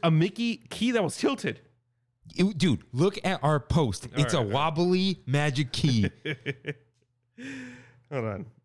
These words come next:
Speaker 1: Instagram?
Speaker 2: Yeah. The Trammin. Look at that.
Speaker 1: No.
Speaker 2: That's
Speaker 1: Nope.
Speaker 2: it, dude. That's it.
Speaker 1: That's not what I'm
Speaker 2: There's
Speaker 1: talking
Speaker 2: no
Speaker 1: about.
Speaker 2: way.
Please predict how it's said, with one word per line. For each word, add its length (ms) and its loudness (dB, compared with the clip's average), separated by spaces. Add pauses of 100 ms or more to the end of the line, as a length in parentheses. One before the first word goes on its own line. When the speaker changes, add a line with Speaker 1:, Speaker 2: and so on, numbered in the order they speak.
(100)
Speaker 1:
Instagram? 480 -6 (200)
Speaker 2:
Yeah. 280 -2 (600)
The 100 0
Trammin. 640 0 (2750)
Look 120 2
at 60 4
that. 100 2
Speaker 1:
No. 540 2
Speaker 2:
That's 200 0
Speaker 1:
Nope. 140 4
Speaker 2:
it, 60 0
dude. 260 2
That's 240 -8
it. 140 2
Speaker 1:
That's 200 -2
not 220 2
what 100 2
I'm 60 0
Speaker 2:
There's 180 2
Speaker 1:
talking 100 -2
Speaker 2:
no 100 4
Speaker 1:
about. 80 2
Speaker 2:
way. 180 2